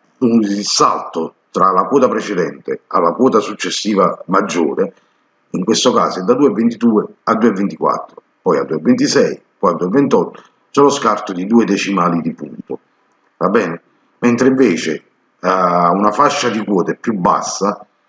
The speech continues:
che poi vedremo, vi farò vedere la tabella dei tick in un altro video, eh, c'è lo scatto anche di un decimale, di un punto decimale, mentre invece in, in fasce di quote più alte, che ne so, dalla cinque, dieci,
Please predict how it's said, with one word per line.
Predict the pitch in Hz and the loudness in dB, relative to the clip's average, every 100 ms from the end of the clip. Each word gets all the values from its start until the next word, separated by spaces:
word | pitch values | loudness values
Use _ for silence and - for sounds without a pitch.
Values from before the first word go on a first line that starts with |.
| _ | _
che | - | -8
poi | 82 101 | -2 0
vedremo, | 95 92 101 90 | 2 2 2 0
vi | 78 | -4
farò | 76 87 85 | -2 0 0
vedere | 87 87 85 | -2 0 2
la | 80 | 2
tabella | 80 - 107 98 | 0 -2 0 0
dei | 92 82 | 0 -4
tick | 80 78 - 80 - _ _ _ | -8 -14 -6 -6 -8 _ _ _
in | 78 | -2
un | 82 | 0
altro | 87 85 85 | 2 0 -2
video, | 95 76 71 98 - _ _ _ _ | -2 -2 -2 -4 -4 _ _ _ _
eh, | - 107 104 98 | 0 2 4 2
c'è | - - 117 | 0 0 0
lo | 92 | 0
scatto | 82 - 110 - - | -4 0 0 0 -2
anche | 95 95 - | -2 -2 -6
di | 82 | -4
un | 87 | -4
decimale, | - - 110 101 - 95 104 _ _ | -4 -4 0 0 0 -4 -6 _ _
di | |
un | 92 92 | -6 -4
punto | 104 90 90 | -4 -2 -2
decimale, | 90 - 95 71 62 95 - _ _ _ | -2 -2 -2 -2 -2 -6 -10 _ _ _
mentre | 131 131 135 | 0 4 4
invece | 135 107 - 85 - _ _ _ | 4 2 0 -4 -6 _ _ _
in, | 107 110 107 107 98 - | -4 -2 0 0 0 -4
in | - 110 104 104 | -6 -2 0 0
fasce | - 147 - 117 | 2 0 0 -8
di | 107 | -10
quote | 101 101 85 | -2 -2 -2
più | - - | -2 2
alte, | 98 82 69 - 78 73 | 4 2 -2 -6 -6 -2
che | 101 | -2
ne | 95 | 0
so, | 92 | 0
dalla | 80 80 80 | 0 0 0
cinque, | - 107 95 85 | 0 0 0 0
dieci, | 80 104 92 80 80 | 0 2 2 0 -8